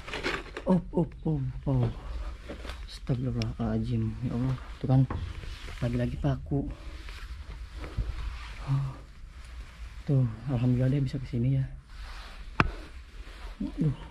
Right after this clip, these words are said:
nyamuknya nih bikin saya fok-, nggak fokus. Assalamualaikum, permisi. Oke, teman-teman, ternyata ini bagian dapur ya.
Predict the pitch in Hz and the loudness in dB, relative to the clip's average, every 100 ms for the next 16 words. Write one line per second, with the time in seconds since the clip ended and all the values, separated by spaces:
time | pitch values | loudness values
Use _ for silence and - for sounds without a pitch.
0 | - 127 113 120 - 151 165 147 139 127 | 2 6 8 8 10 10 12 10 8 6
1 | - 135 123 123 123 - 120 - - 131 | 8 6 8 6 6 2 -4 -4 4 6
2 | 113 - 120 - - 151 - - - - | 6 6 4 4 0 0 -2 -8 -10 -12
3 | - - - - - - - 120 113 117 | -12 -14 -18 -18 -16 -14 -2 2 6 4
4 | 120 120 117 113 110 - - - 120 123 | 6 4 8 6 6 0 -6 0 10 12
5 | 131 - 117 117 - - - - - - | 12 8 6 6 4 0 -12 -12 -10 -8
6 | - - - - 180 160 - 143 131 123 | -8 -10 -14 4 6 6 4 4 6 4
7 | 117 127 135 147 147 - - - - - | 4 8 8 8 6 0 -12 -14 -14 -12
8 | - - - 139 143 165 175 185 170 143 | -14 -14 2 8 8 8 8 10 10 10
9 | 143 143 143 143 - 156 160 160 156 - | 10 10 8 6 2 4 6 6 0 -4
10 | - - - - - 143 | -16 -16 -16 -16 2 6